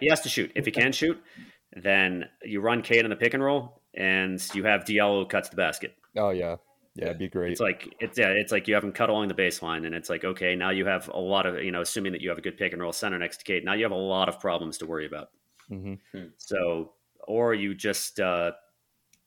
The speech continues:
Speaker 1: or it's just a player Cade can just catch on his way in, uh, just going, just dribbling into the arc. Uh, you can throw lobs to Diallo.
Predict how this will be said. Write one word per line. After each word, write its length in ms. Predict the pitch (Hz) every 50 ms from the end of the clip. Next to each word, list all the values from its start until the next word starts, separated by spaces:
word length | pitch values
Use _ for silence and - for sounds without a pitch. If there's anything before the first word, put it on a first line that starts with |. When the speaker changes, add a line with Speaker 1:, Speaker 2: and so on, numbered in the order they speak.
| _ -
Speaker 1:
or 140 | 98 98 95
it's 80 | -
just 160 | 101 95 -
a 20 | 95
player 400 | - - 107 101 98 98 95 92
Cade 380 | 92 - 101 95 92 95 92
can 160 | - 92 90 90
just 220 | - 87 - -
catch 280 | - 101 90 - - 90
on 80 | 82 82
his 160 | 80 80 82
way 240 | 82 80 80 78 87
in, 280 | 104 113 113 113 110 - - - - - - _ _ _ _ _ -
uh, 160 | 78 78 76
just 240 | - - 80 - -
going, 300 | 98 92 90 87 85 80
just 180 | 90 85 -
dribbling 360 | - 95 92 90 90 87 80 62
into 220 | 87 - - 80
the 140 | 82 78 82
arc. 340 | 90 92 90 - - - - _ _ _ _ _ _ _ _ _ _ -
Uh, 220 | 78 78 78 78 76 - -
you 120 | 85 80
can 140 | 87 85 82
throw 200 | - 98 95 85
lobs 320 | 85 85 85 85 82 - -
to 80 | 90
Diallo. 460 | - 87 82 80 80 82 82 82 78